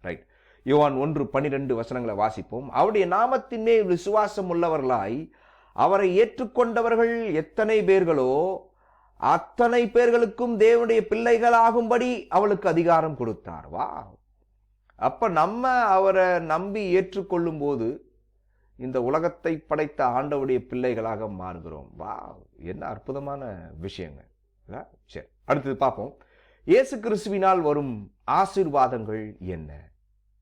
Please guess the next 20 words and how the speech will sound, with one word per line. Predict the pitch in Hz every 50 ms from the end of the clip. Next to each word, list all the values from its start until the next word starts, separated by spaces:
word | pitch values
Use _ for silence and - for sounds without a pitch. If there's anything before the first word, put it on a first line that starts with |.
| _ _ _ _ _ _ _ _ _ _ _
சிலுவையின் | _ - - 240 254 262 277 269 269 269 262 247
மூலமாக | 220 208 214 214 208 196 190 180 175 165 156 170 175 180 190 190 185 - _ _
ஆண்டவர் | - 120 135 156 165 165 160 156
நமக்கு | 147 147 143 143 139 - 135 127
புது | - - 170 175 196 226
வாழ்வை | 196 165 147 135 131 127 127 123 123 113
கொடுத்திருக்கிறார். | - 117 98 95 - - 90 85 - - 85 80 73 69 _ _ _ _ _ _ _ _ _ _ _ _ _ _ _ _ _ _ _ _ _ _ _ _ _ -
இரண்டாவது, | 120 165 214 247 220 185 170 170 175 156 151 151 151 - _ -
பாவ | 196 208 233 262 277 277 269 269
இருளை | 247 214 202 214 214 226 233 214 202 - - - 165 165 147
நீக்கி | 135 139 160 170 - - 165 165 170 165
சமாதானம் | - - - 156 135 143 160 175 190 202 175 185 175 170 165 165 165 165 156 135
என்னும் | 123 127 135 131 127 107 98
வெளிச்சத்தை | 135 165 196 190 - 185 147 - - 120 113 117 117 117 - _ _
கொடுத்திருக்கிறார். | - - 98 87 - - 87 - - - 82 78 76
சிலுவை | - - - 202 226 254 262 254 240 220
இல்லாமல் | 208 208 202 202 196 185 175 175 185 196 190
நமக்கு | 170 151 151 151 147 - 139 127
வாழ்க்கை | 110 117 120 127 127 123 - 135 110 92
இல்லை. | 87 87 90 85 82 80 78 76 67 60